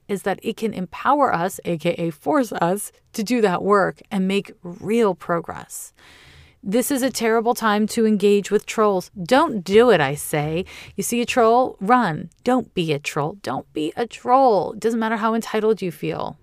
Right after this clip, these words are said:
This is not a great time for starting shit or engaging in shit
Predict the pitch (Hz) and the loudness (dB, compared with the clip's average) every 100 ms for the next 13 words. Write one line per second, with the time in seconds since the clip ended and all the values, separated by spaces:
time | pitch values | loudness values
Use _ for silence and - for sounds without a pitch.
0 | - 190 - 226 208 185 185 208 196 190 | -4 -4 -2 -4 -2 -2 -2 -2 -4 -4
1 | 190 - - 160 160 160 _ - 190 - | -4 -4 -4 -4 -4 -6 _ -6 -4 0
2 | 160 156 156 - 143 147 - _ _ - | -2 0 -4 -4 -4 -6 -10 _ _ -4
3 | 180 170 160 160 151 151 156 - 139 147 | -2 0 -2 -4 -4 -4 -4 -6 -6 -8